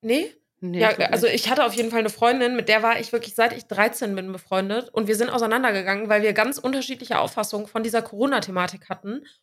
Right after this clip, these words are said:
Speaker 1: Und ich wirklich irgendwann gesagt hab, "Ich komm da überhaupt nicht mehr zurecht, dass du deine Meinung, ich kann deine Meinung nicht akzeptieren,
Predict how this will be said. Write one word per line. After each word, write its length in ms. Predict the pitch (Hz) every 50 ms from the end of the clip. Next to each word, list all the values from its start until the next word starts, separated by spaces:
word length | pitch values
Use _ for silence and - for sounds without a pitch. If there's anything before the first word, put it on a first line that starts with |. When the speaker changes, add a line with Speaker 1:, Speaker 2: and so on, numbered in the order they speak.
| _ _ _
Speaker 1:
Und 100 | - 226
ich 140 | 220 202 214
wirklich 240 | 226 254 - - -
irgendwann 340 | - 269 254 269 262 247 247
gesagt 380 | 240 214 226 240 247 240 -
hab, 240 | 214 208 220 220 - _
"Ich 180 | 226 220 -
komm 200 | - - 247 262
da 120 | 294 277 247
überhaupt 240 | 220 220 208 202 -
nicht 120 | 285 -
mehr 100 | 269 -
zurecht, 380 | - - 233 214 254 262 - -
dass 280 | 226 226 - - - - _ _ _ _ _ _ _ _ _
du 220 | 254 262 247 220
deine 300 | - 254 254 269 285 285
Meinung, 240 | 269 269 277 277 247
ich 100 | - 214
kann 200 | - - 294 285
deine 200 | 285 277 277 269
Meinung 300 | 262 247 247 247 247 247
nicht 260 | 254 320 311 - - -
akzeptieren, 600 | 294 - - 294 285 294 - - 285 277 320